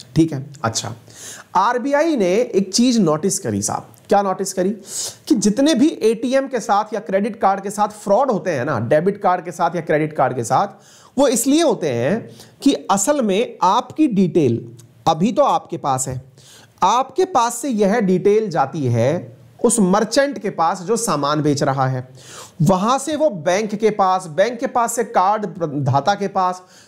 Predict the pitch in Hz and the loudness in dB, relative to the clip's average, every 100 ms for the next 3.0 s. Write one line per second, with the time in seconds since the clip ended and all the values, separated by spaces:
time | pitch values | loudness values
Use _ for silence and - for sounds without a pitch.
0 | - 294 285 294 285 285 277 269 285 202 | 0 0 0 0 0 0 -2 0 0 2
1 | 226 262 285 - 262 330 339 - 285 240 | 2 2 0 -2 -2 -2 -4 -2 -2 -2
2 | 233 226 240 - 240 185 131 - 113 110 | -2 -2 -4 -2 0 0 -2 -4 -6 -6